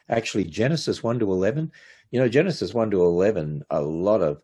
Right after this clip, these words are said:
Christian leaders will say, "It doesn't matter, it's not important, you can reinterpret it, believe in evolution." Actually, Genesis one to eleven is the foundation for everything. Everything.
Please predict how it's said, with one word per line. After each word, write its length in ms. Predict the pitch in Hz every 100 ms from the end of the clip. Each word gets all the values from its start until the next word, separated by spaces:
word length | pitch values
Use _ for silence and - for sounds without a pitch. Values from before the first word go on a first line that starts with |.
| _ _ -
Christian 340 | 120 - 95
leaders 320 | 95 95 87
will 120 | 87
say, 240 | 80 - 73
"It 80 | 73
doesn't 200 | 80 85
matter, 320 | 107 117 107
it's 140 | 87
not 140 | 78 58
important, 680 | - 117 117 110 104 82
you 140 | 85 78
can 180 | 82
reinterpret 580 | 73 69 71 - 110 104
it, 160 | 98 82
believe 220 | 82 76
in 120 | 76
evolution." 560 | 73 73 85 117 110 117 - - -
Actually, 320 | 147 - 143
Genesis 520 | 104 151 208 - -
one 160 | 113 107
to 100 | 90
eleven 320 | 90 110 92
is 140 | 82
the 160 | - - _
foundation 680 | 110 113 143 123 85 - 85
for 180 | - 82
everything. 480 | 78 76 - - - _ _ _ _ _ -
Everything. 380 | 151 190 87